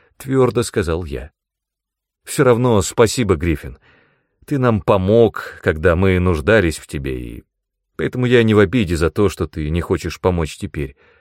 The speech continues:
Поторопись, тебя ждут». «Знаешь, малыш», вздохнул ас, когда Гриффин ушел,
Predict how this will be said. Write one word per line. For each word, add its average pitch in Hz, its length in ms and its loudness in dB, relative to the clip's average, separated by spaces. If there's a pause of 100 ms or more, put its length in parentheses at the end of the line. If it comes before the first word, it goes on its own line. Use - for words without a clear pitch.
(840)
Поторопись, 120 760 -2 (340)
тебя 95 300 4
ждут». 85 380 -4 (1800)
«Знаешь, 127 480 0
малыш», 65 680 -8 (540)
вздохнул 71 680 -6
ас, 120 400 -2
когда 95 300 -6
Гриффин 87 440 -2
ушел, 60 420 -12